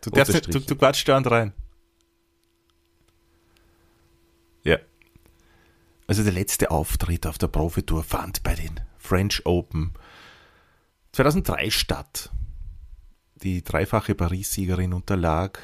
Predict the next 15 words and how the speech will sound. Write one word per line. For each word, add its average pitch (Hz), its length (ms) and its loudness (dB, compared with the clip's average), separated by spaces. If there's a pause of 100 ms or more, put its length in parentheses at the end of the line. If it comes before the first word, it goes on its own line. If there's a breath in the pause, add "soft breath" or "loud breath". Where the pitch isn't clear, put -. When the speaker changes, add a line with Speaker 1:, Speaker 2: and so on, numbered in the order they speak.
(140)
Speaker 1:
in 87 120 -6
der 87 200 -4
ersten 90 560 -4 (120)
Runde 90 560 -2 (120)
der 85 140 -4
French - 360 -4
Open 82 380 -6 (280)
völlig 135 300 4
außer 98 260 2
Form 82 380 -2 (1400 loud breath)
einer, 87 640 0
einer 87 160 2
Russin, 90 560 -2 (180)
Nadja 82 460 0
Petrova. 71 640 -4